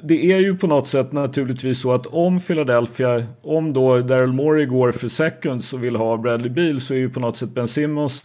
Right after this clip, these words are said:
det som är, eh, tror jag, den bästa trade-piecen att skicka till Washington. För säga vad man vill om Michael Porter Junior, han föll ju i draften på grund av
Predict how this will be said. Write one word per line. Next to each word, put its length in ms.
det 240
som 220
är, 180
eh, 480
tror 140
jag, 300
den 160
bästa 420
trade-piecen 960
att 420
skicka 500
till 440
Washington. 760
För 140
säga 280
vad 160
man 160
vill 160
om 60
Michael 260
Porter 300
Junior, 540
han 480
föll 340
ju 120
i 40
draften 480
på 100
grund 400
av 340